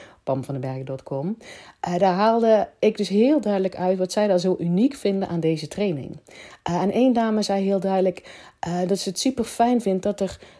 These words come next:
dat ze heel duidelijk voelde: van, "Ik hoef helemaal hele, geen hele grote dingen te veranderen in mijn leven." Het gaan juist om de piepkleine dingen en daar krijg ik van Pam hele praktische tools bij die ik direct toe, direct toe kan passen.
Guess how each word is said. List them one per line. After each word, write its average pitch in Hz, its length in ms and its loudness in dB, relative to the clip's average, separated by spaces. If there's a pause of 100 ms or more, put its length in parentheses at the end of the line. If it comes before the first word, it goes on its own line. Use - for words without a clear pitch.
dat 190 140 -2
ze - 100 -2
heel 220 140 6
duidelijk 208 300 2
voelde: 220 260 2
van, 180 140 0
"Ik - 120 -4
hoef 214 120 0
helemaal 208 240 4
hele, 190 240 4
geen 185 240 2
hele 185 280 2
grote 165 300 -2
dingen 254 280 2
te 180 120 -2
veranderen 208 540 0
in 170 140 -2
mijn 156 120 -2
leven." 139 500 -2 (280)
Het - 160 -8
gaan 214 260 2
juist 190 360 0
om 185 180 -2
de 165 200 2 (360)
piepkleine 208 680 2
dingen 269 380 4 (440)
en 202 280 2
daar 190 400 2 (200)
krijg 214 240 0
ik 208 120 -2
van 185 220 0
Pam 190 220 -2
hele 196 420 2
praktische 190 640 -6
tools 196 280 0
bij 180 200 0
die 175 120 0
ik 175 80 -6
direct 180 300 -4
toe, 185 180 -4
direct 180 480 2
toe 220 120 -2
kan 143 200 -6
passen. - 480 -10